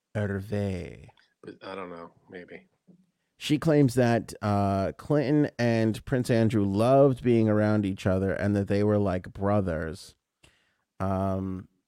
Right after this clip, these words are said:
Speaker 1: the Duke of York's press office did not immediately respond to requests for comment. Uh, Clinton could not, uh, immediately be reached for comment either. Hervé did not immediately respond to questions following up on her claims in the documentary,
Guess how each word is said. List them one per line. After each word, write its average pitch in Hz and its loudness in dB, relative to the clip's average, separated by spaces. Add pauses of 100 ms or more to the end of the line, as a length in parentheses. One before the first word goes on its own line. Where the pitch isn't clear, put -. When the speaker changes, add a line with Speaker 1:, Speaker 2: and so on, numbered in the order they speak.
Speaker 1:
the 107 -4
Duke 123 -2
of 117 0
York's 113 2
press 113 -2
office 110 0
did 104 0
not 107 2
immediately 107 0
respond 104 -2
to 104 -4
requests 104 -4
for - -12
comment. 104 -2 (640)
Uh, 95 -2
Clinton 131 0
could 117 0
not, 117 2
uh, 113 4 (720)
immediately 113 0
be 107 0
reached 110 -2
for 104 -4
comment 104 0 (120)
either. 113 0 (720)
Hervé 113 4
did 110 -2
not 113 2
immediately 113 0
respond 110 -4
to 110 -4
questions 107 -4
following 110 0
up 107 -2
on 104 0
her 104 0
claims 110 -2
in 135 0
the 131 2
documentary, 98 -2